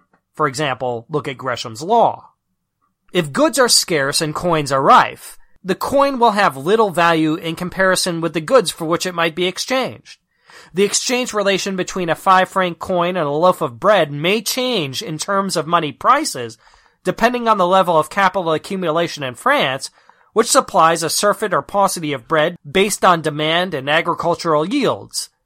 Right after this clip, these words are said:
The bread's price may jump if potatoes suddenly become scarce as actors reevaluate goods on the margin,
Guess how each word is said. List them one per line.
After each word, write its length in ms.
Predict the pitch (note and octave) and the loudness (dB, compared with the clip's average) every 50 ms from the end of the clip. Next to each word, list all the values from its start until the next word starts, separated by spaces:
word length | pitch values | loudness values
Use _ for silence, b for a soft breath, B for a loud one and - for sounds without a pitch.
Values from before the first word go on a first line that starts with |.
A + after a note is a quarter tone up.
| _ _ | _ _
The 80 | - D3+ | -8 0
bread's 300 | B2 F#3 G#3 G3 - - | 4 6 6 6 4 -2
price 340 | - - G3 G#3 F3+ - | 0 2 2 2 2 0
may 160 | E3 E3+ F3 E3 | -4 -4 -4 -4
jump 320 | D3 C3+ G3 A#3+ C#4 - | 2 4 4 4 4 4
if 120 | C3+ A#2 | -2 -8
potatoes 460 | - D3+ - - F3 G3 F#3 E3+ D#3 - | -8 -10 -6 -4 -2 -2 -2 -2 -2 0
suddenly 320 | - F3+ E3+ E3 E3+ E3+ | 0 -2 -2 -2 -4 -4
become 300 | D#3 D#3+ D#3 - F3 E3 | -4 -4 -2 -2 -2 -2
scarce 440 | D3+ - - - B3 A3 D3 A#2+ C3+ | -2 -2 -2 0 0 0 0 -2 -4
as 120 | C3+ A#2+ | -8 -6
actors 440 | - G3 F3 F3+ - - D#3+ C#3+ b b b b b b D3+ | -4 -2 -2 -2 -2 -4 -8 -8 b b b b b b -2
reevaluate 720 | G3 A3+ A3+ G3+ F3+ F#3+ G3+ G#3 G#3 F#3 E3+ E3+ E3 D3+ | 2 4 4 6 8 6 6 6 4 2 0 -2 -2 0
goods 240 | C#3+ F3+ G3 D3+ E3 | 0 -2 0 0 -2
on 80 | D#3+ | -2
the 60 | D3+ D3+ | -2 0
margin, 520 | E3+ G#3+ C#4+ C4+ F3+ - A#2 - - A#2 | 4 6 6 6 4 0 -6 -12 -14 -20